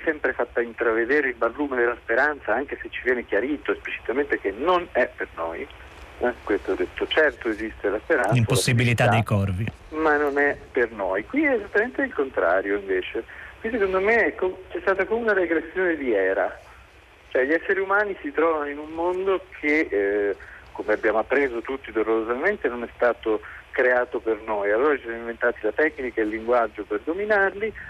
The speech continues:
Speaker 1: adesso la tecnica e il linguaggio per dominare il mondo non funzionano più. Non funzionano più. Siamo, abbiamo fatto un, siamo tornati a un'era di quelle che si chiamava Mincene, e sicuramente non è Antropocene,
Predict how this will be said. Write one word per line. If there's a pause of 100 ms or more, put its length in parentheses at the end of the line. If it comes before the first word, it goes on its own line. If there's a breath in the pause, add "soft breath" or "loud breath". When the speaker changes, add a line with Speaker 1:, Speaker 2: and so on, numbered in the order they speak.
(120 loud breath)
Speaker 1:
adesso
la
tecnica
e
il
linguaggio
per
dominare
il
mondo
non
funzionano
più. (640 loud breath)
Non
funzionano
più.
Siamo,
abbiamo
fatto
un,
siamo
tornati
a
un'era
di
quelle
che
si
chiamava
Mincene,
e
sicuramente
non
è
Antropocene,